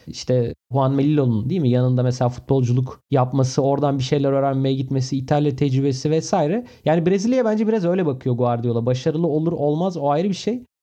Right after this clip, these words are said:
Ama o deneyimden neler alabilir? Brezilya futbol kültüründe neler görebilir? Kendini nasıl değiştirebilir? Yani orada biraz harmanlanmak istiyor gibi. Ben açıklamalarından da, tavrından da biraz onu görüyorum.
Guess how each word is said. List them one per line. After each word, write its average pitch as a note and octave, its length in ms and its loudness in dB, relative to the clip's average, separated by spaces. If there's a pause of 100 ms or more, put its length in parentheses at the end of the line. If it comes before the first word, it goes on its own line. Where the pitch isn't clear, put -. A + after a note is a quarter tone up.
Ama G#3 160 2
o F#3+ 340 0
deneyimden G3+ 500 2
neler F#3+ 180 0
alabilir? C#3+ 400 0
Brezilya D#3 280 0
futbol - 280 -4
kültüründe E3+ 640 0
neler E3 280 0
görebilir? D#3 500 0
Kendini D3+ 320 -2
nasıl E3 200 -2
değiştirebilir? C#3 500 0
Yani F#3 220 0
orada A3 320 0
biraz D3 380 -2 (160)
harmanlanmak D3 600 0
istiyor E3+ 380 0
gibi. A#2+ 300 0 (280)
Ben C#3 100 2
açıklamalarından D3+ 840 0
da, C3 80 0
tavrından C#3 480 0
da B2+ 60 2
biraz C3 180 0
onu D3 160 0
görüyorum. D3+ 340 0